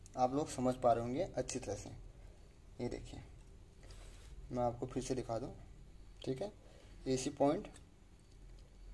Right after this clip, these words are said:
एक इस leg में और दूसरे इस leg में, इस प्रकार से देंगे।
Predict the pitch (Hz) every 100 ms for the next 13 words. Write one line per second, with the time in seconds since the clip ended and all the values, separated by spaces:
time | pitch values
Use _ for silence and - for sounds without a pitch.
0 | - - 143 143 - - 123 120 156 226
1 | - - - - - 131 131 - 110 -
2 | - - 139 - 107 107 - - - -
3 | - - - - - - - - 131 127
4 | 123 120 135 120 113 113